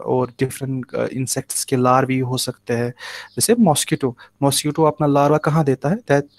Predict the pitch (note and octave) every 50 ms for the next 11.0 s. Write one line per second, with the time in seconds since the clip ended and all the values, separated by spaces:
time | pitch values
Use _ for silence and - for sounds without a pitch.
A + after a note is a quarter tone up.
0 | - - - - _ _ C3+ C#3 D3 C#3+ - C#3 C3+ C3+ C3+ C3+ C#3+ D#3 D3+ C3
1 | C#3+ D3 D3 C#3 D3+ D3+ F#3 A#3 A#3 - _ - - - - D#3 C#3+ - - -
2 | C3+ B2 - B2+ A#2+ - - _ _ _ _ - C#3+ C3 - - C#3 C3+ - C#3
3 | C3+ C#3 C3+ C3 C3 B2+ B2+ B2+ B2 B2 B2 A#2+ B2 B2 A#2 - A#2+ A#2 B2 B2
4 | - - - - - - - - - - _ - - - - F3 E3 D#3+ D#3+ E3
5 | E3 E3 D3+ D#3 D#3 D#3 D3+ E3 E3+ E3 D#3+ D3+ C3+ B2+ B2 - - - - -
6 | - C3+ C3 - C#3+ C#3+ C#3+ D3 D#3 D3+ - C3+ C3 A#2+ - - _ _ _ -
7 | - C#3 C#3+ C#3+ C#3+ C#3+ - - - - - - _ _ - _ - G#2 - B2+
8 | B2+ B2+ B2+ - - - C#3 C#3 C3+ D3+ D#3 - - D3+ D3 C#3+ - D3 C#3+ D3+
9 | D3 C#3+ D3 C#3 B2 C3 C#3 C#3 - - D3+ C#3 B2+ B2 B2 B2+ C3 C3 C#3+ E3+
10 | - - - - - C#3+ C3+ B2 B2 C#3 C3+ - - D3+ - - - C#3+ C3+ -